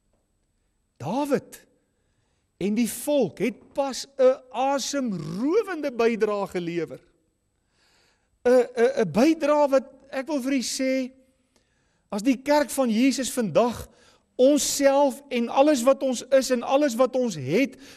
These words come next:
so aan die Here tot beskikking moet stel, sal ons skrik. Ons sal skrik om te sien hoe die saak van die Here groei en vorder en vorentoe gaan. Hulle het so pas hierdie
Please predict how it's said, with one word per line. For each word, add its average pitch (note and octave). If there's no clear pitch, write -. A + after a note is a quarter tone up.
so D#4
aan C4
die A#3+
Here C4+
tot C4
beskikking C4
moet A#3+
stel, B3+
sal C4
ons B3
skrik. -
Ons C4
sal C#4
skrik D#4
om B3+
te B3+
sien E3+
hoe G#3+
die A#3
saak C#4
van C4+
die B3
Here B3+
groei B3+
en A#3
vorder C#4+
en A#3
vorentoe C4+
gaan. C3
Hulle C4+
het -
so D4+
pas D4+
hierdie C#4+